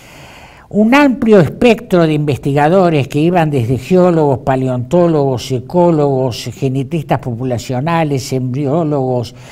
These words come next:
biólogos moleculares, se reunieron en el Chicago Field Museum de Natural History de Chicago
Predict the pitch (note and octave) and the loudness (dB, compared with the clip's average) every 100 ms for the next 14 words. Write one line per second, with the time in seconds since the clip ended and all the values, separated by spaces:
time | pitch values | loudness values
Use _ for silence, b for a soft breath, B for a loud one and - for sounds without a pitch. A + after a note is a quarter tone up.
0 | B B B C3 E3 F#3+ F3+ D#3 B2 C#3+ | B B B -2 2 2 2 0 0 0
1 | C#3 C3 C3 C#3+ F#3+ G3 F3+ - E3 F3 | 0 -2 -4 0 2 2 0 0 0 0
2 | F3 A3 A3+ A#3 A3+ F3+ E3 C#3+ - E3 | 0 2 4 4 4 2 0 -4 -4 -4
3 | A3 A3 G#3 - - G3+ F#3+ F3+ D#3+ - | 2 2 2 -4 -2 0 0 0 -2 -2
4 | F3+ F3 E3+ D3+ - C3 D3 E3+ F#3 - | 0 0 -2 -6 -10 -6 -4 -2 -4 -4
5 | D#3+ D3+ C#3+ B B F#3 F3+ - E3+ C#3+ | -2 -2 -4 B B -6 -4 -2 -2 0
6 | D3 - D#3+ - B2 G#2+ G#2 F2+ | -2 -2 -4 -2 -2 -2 -8 -12